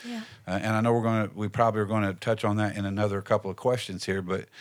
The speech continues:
Speaker 2: God is a wrathful God, but I think he needs to be a wrathful God,
Speaker 1: Mm,
Speaker 2: you
Speaker 1: yeah.
Speaker 2: know, to, uh,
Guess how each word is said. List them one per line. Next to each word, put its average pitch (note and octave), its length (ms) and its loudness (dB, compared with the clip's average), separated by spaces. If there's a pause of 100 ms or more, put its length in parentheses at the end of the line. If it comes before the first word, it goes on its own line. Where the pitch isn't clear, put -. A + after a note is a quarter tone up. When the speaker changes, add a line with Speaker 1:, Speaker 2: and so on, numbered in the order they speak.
(520)
Speaker 2:
God B2+ 300 6
is C3+ 180 6
a A#2 120 4
wrathful B2 520 4
God, A#2 360 4
but G#2+ 100 2
I A#2 80 4
think B2 260 -2
he C3 180 -2
needs C#3 420 2
to G#2+ 100 0
be G2 240 0
a F#2+ 140 0
wrathful F#2 560 -2
God, F2 420 -2
Speaker 1:
Mm, C4 120 -6
Speaker 2:
you A#3+ 60 -8 (580)
Speaker 1:
yeah. - 60 4
Speaker 2:
know, G2+ 200 0 (540)
to, F#2+ 280 2
uh, F#2+ 220 4